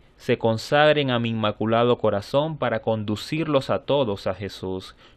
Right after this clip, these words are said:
Conviértanse, sean humildes de corazón, caritativos, vuelvan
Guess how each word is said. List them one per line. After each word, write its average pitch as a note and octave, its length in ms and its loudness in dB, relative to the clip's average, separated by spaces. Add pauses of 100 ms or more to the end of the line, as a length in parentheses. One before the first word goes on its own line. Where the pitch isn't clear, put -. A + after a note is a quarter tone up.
Conviértanse, G#2 920 2
sean A#2 280 -4
humildes A#2 600 -2
de G#2 100 -2
corazón, G2+ 640 0 (220)
caritativos, G#2 880 -2 (540)
vuelvan A2 840 4